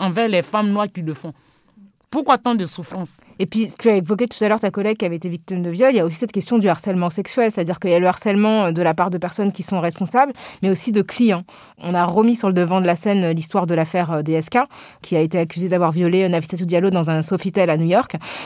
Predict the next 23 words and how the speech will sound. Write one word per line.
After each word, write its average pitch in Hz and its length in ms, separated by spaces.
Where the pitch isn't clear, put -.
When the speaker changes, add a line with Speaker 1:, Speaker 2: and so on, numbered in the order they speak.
Speaker 2:
Et - 60
cette 175 200
histoire-là, 208 480
enfin, 185 220
voilà, 196 200
fait 180 200
écho. 247 340
Et 160 180
Nafissatou 165 400
Diallo, 175 380
c'est 208 180
aussi 202 220
une 190 80
femme 175 180
noire, 185 300
africaine, 180 640
migrante, 190 480
donc 175 180
elle 196 140
aux 185 60
États-Unis. 175 560
Ça, 147 160
donc, 165 220